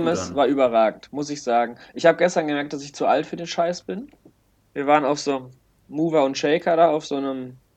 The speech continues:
Speaker 1: Dingens.
Speaker 2: Breakdancer.
Speaker 1: Breakdancer. Meine Herren,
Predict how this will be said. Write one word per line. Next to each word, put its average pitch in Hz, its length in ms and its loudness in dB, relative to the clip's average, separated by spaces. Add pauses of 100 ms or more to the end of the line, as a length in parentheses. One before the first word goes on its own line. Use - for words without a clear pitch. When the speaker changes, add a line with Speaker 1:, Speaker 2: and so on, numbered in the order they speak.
(140)
Speaker 1:
Dingens. 170 360 -6
Speaker 2:
Breakdancer. 95 720 -6
Speaker 1:
Breakdancer. 160 760 0
Meine 151 360 0
Herren, 131 400 -2